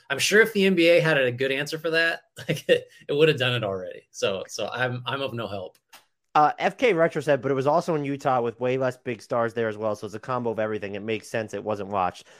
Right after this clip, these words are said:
Speaker 2: So I will push back. I just don't put as much stock into general T V ratings right
Speaker 1: Mm-hmm.
Speaker 2: now. I think when you dug deeper, Stein had it that it was still the most watch event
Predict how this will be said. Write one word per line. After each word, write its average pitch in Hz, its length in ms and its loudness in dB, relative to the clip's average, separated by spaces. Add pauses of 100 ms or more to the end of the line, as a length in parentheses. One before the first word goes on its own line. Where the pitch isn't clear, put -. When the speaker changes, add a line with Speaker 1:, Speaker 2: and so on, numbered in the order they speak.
(120)
Speaker 2:
So 208 100 6
I 190 60 12
will 262 160 8
push 294 160 0
back. 160 400 6
I 175 120 6
just 269 180 0
don't 165 200 6
put 160 140 -2
as 147 80 -2
much 139 220 -2
stock 131 500 0
into 120 460 -8
general 123 340 -2
T 117 220 -8
V 117 140 -6
ratings 123 440 -4 (380)
right 135 160 4
Speaker 1:
Mm-hmm. 127 60 -8
Speaker 2:
now. 139 360 2
I 131 60 -2
think 139 160 -2
when 151 100 -2
you 131 80 -4
dug 127 260 6
deeper, 120 440 -2
Stein 123 400 -4
had 123 220 2
it 117 160 -2
that 107 260 2 (320)
it 147 60 -2
was 139 120 0
still 151 220 4
the 135 80 -2
most 127 280 0
watch 123 360 4
event 110 340 -4